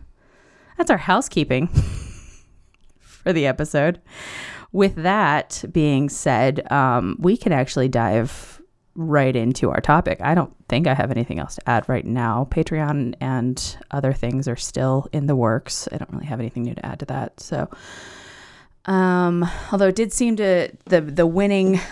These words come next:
idea, the thing that would make you guys, like, most interested in supporting us would be extra episodes as Patreon supporters. And I think I could probably get my shit together enough to do that for you. So that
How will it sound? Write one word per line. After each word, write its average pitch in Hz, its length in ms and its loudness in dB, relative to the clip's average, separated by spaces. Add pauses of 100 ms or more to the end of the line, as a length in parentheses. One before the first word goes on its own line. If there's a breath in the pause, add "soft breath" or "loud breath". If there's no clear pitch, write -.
(120)
idea, 160 800 2
the 170 80 -4
thing 175 220 2
that 156 60 0
would 143 120 2
make 160 240 2
you 175 40 -2
guys, 143 280 2
like, - 240 0
most 165 760 0
interested 170 460 2
in 160 100 0
supporting 147 440 2
us 127 160 0
would - 80 -4
be - 160 -6
extra - 380 -6
episodes - 520 -2
as - 120 -6
Patreon - 400 -2
supporters. - 440 -8
And 277 120 -4
I 302 100 2
think 381 240 -4
I 494 40 -12
could 466 200 -10
probably 403 560 2
get 381 160 -2
my 349 140 2
shit 349 180 -4
together 294 300 2
enough 285 180 0
to - 80 -18
do 302 140 0
that 208 180 0
for - 80 -8
you. - 220 -6
So 190 420 0 (920 loud breath)
that 247 280 2